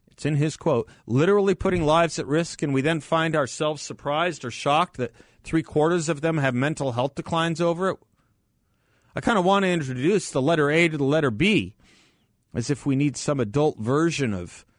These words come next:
the Electric Company or Sesame Street to explain how these logical lines and connections work and lead to one another. Yeah, you catastrophize the children. Don't be surprised they come back at you with anxiety.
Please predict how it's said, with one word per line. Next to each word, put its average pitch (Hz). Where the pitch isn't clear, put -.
the 95
Electric 123
Company 107
or 98
Sesame 139
Street 113
to 117
explain 156
how 135
these 110
logical 127
lines 135
and 113
connections 117
work 147
and 104
lead 170
to 113
one 104
another. 85
Yeah, 127
you 82
catastrophize 131
the 98
children. 117
Don't 131
be 143
surprised 143
they 104
come 117
back 127
at 98
you 117
with 107
anxiety. 113